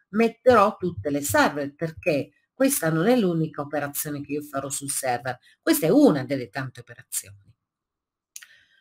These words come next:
Quindi la servlet che vado a creare adesso è una servlet per inserire l'artista, quindi la posso chiamare come voglio. Vado su new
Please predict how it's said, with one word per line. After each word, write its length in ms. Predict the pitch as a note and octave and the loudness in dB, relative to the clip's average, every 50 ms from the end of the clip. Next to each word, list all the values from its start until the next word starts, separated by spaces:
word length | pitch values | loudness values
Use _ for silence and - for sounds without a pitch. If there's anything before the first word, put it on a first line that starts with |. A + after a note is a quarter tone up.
| - _ | -20 _
Quindi 500 | _ C#4+ C#4 A3 F#3 E3 D#3 C#3 D4 - _ _ _ _ _ _ _ _ _ _ _ _ _ _ _ _ | _ 6 6 6 6 2 0 -2 -4 -10 _ _ _ _ _ _ _ _ _ _ _ _ _ _ _ _
la 140 | - G3 F#3 | -2 0 0
servlet 520 | - - C#4 C4 A#3 E3 D3+ D#3+ D#3+ - | 4 6 6 6 6 4 2 -4 -6 -6
che 100 | - F#3 | -6 -2
vado 220 | F3 F#3 F#3+ E3 G3+ | 0 0 2 2 0
a 60 | G3 | -2
creare 360 | - A3+ G#3+ A3+ A#3+ B3+ C#4 | 0 0 4 6 6 6 4
adesso 680 | D#4+ C4+ B3+ G#3 G3+ G3 - - - D4+ D#4 D#4+ D#4+ D#4 - _ _ _ _ _ _ | 4 2 2 2 2 0 -2 -2 2 2 2 2 2 -2 -12 _ _ _ _ _ _
è 220 | - A3 G#3+ - - | -2 -2 -2 -2 -2
una 200 | G#3 G#3+ A#3 C4+ | -2 0 0 0
servlet 580 | C4+ C#4 - A3 G#3 G#3 A3+ B3+ B3 _ - F3 | -2 0 0 0 0 0 -2 -4 -4 _ -8 -6
per 200 | - - F3+ F3 | -2 -2 -2 0
inserire 560 | F#3+ G3 G3 F#3+ - G3+ F#3 A3 B3 A#3 A#3+ | 0 -2 -2 -2 -4 -2 0 0 2 4 4
l'artista, 840 | G3+ E3+ E3 D#3 D#3+ D#3+ - C#3+ F#3+ - - - - - - C3 _ _ _ | 2 2 0 -2 -4 -4 -4 -4 -2 -2 -6 -10 -12 -14 -20 -20 _ _ _
quindi 760 | _ - D#3 D3+ D3 D3+ D3+ D#3 A3+ C#4+ D4 D4 - _ _ _ _ _ _ _ _ _ _ _ _ _ _ _ _ _ _ _ _ _ _ _ _ _ _ _ _ _ | _ -10 -8 -6 -6 -6 -4 -2 -4 -4 -4 -8 -16 _ _ _ _ _ _ _ _ _ _ _ _ _ _ _ _ _ _ _ _ _ _ _ _ _ _ _ _ _
la 120 | E3+ E3 | -6 -4
posso 300 | E3 F#3+ F#3 - - F#3 | -2 -2 -2 -2 -4 -4
chiamare 340 | - F#3 F3+ G3+ A3+ B3+ C4+ | -2 -2 2 2 2 2 2
come 260 | C#4 G3+ E3 D#3+ D#3 | -2 -2 -2 -2 -2
voglio. 580 | C#3+ D#3 D3+ C#3 C3+ C3+ B2+ A#2+ B2 B2 B2 _ | -2 -2 -4 -4 -6 -8 -10 -12 -14 -16 -16 _
Vado 300 | _ F3 F#3 F3+ E3 E3 | _ 4 4 4 4 0
su 220 | D#3+ - - D3+ | -4 -4 -8 -6
new 520 | C#3+ D#3+ E3 F3+ G3+ B3 C#4 D4 D4 - | -2 0 2 2 2 2 0 -2 -8 -14